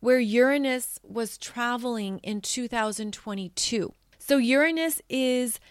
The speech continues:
covering territory it was last year. Now this conjunction with Venus, which rules Taurus, is an activation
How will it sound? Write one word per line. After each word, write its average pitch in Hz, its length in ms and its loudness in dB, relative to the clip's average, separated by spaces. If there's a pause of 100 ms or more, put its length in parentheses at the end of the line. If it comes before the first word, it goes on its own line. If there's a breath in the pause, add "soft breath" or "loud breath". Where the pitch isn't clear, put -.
(200 soft breath)
covering 294 640 -2
territory 240 840 -4
it 214 160 -4
was 202 480 -2
last 196 580 -2
year. 208 360 -2 (360 loud breath)
Now 254 320 8
this 285 300 0
conjunction 233 880 -2
with 214 160 -8
Venus, 202 720 -2 (380 loud breath)
which 240 240 -2
rules 277 560 0
Taurus, 208 640 0 (320 loud breath)
is 294 360 4
an 247 180 -6
activation 220 1080 0